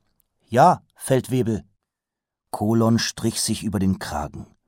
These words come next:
Seine Haut zeigte ein höchst beeindruckendes Rosarot,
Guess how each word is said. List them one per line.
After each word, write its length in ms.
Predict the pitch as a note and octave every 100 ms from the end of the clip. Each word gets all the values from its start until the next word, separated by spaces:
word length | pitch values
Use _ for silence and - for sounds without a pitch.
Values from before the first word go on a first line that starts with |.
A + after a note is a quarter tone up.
| _ _ _ _ _
Seine 300 | - G2+ F#2
Haut 260 | A2 A2+ -
zeigte 380 | A#2 A2 -
ein 200 | G#2 F#2+
höchst 360 | G#2 C#3 - -
beeindruckendes 840 | A#2 G#2+ A#2 - F#2 A2 F2+ - D2+
Rosarot, 800 | G#2 A2 G#2 F2+ F2 - -